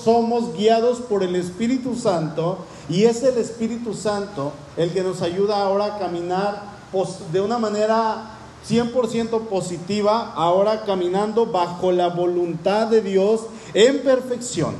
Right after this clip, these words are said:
¿sí? Y, y cuando digo perfección me refiero a eso, a caminar bajo la voluntad de nuestro Dios, bajo los estatutos de nuestro Dios.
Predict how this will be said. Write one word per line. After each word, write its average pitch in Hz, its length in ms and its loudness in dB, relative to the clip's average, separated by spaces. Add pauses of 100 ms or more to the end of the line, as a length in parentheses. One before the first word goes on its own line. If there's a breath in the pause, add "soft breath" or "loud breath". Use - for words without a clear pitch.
(460)
¿sí? 226 320 0 (600)
Y, 175 80 2
y 214 200 -4
cuando 185 280 0
digo 214 220 2
perfección 214 600 -2
me 202 80 0
refiero 175 460 0
a 226 40 2
eso, 196 300 -4
a 147 120 0
caminar 175 840 0 (100)
bajo 170 280 2
la 165 100 2
voluntad 160 720 0
de 247 100 -4
nuestro 214 380 -4
Dios, 233 420 0
bajo 180 260 0
los 175 220 -2
estatutos 175 920 0 (360 loud breath)
de 180 160 4
nuestro 214 560 2
Dios. 247 360 4